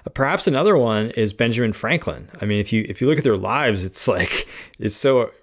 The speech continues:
e-, e-, extremely, uh, interesting how they, they have the sor-, same sort of trajectory. And in fact, I live in Franklin, Massachusetts,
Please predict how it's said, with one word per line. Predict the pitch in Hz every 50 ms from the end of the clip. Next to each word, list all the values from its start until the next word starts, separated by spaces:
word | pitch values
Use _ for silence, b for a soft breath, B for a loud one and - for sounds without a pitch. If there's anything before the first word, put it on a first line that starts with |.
| - 208
e-, | -
e-, | - 113 - - 156 123 110 - 135
extremely, | 117 - - - - - 135 135 143 143 139 135 127 120 113 110 107 104 -
uh, | - 104 95 87 - -
interesting | 131 135 - - 151 - - 123 98 87
how | - - 131 120 113 113
they, | 110 104 101 95 95 95 - B B B B B B B B -
they | 110 101 98 98 98 - - _
have | - - 131 120 104
the | 104
sor-, | 98 - - 143 131 127 127 -
same | - - - 135 131 131 127
sort | - - 123 113
of | 101 -
trajectory. | - - 107 87 - 117 120 - - 113 107 95 87
And | 87 87
in | 87 -
fact, | - 107 101 - - -
I | 123 139
live | 139 139 131 107
in | 117 110
Franklin, | 104 - - 117 117 107 - 101 101
Massachusetts, | 104 101 95 - 92 - - 190 208 160 110 107 104 - - -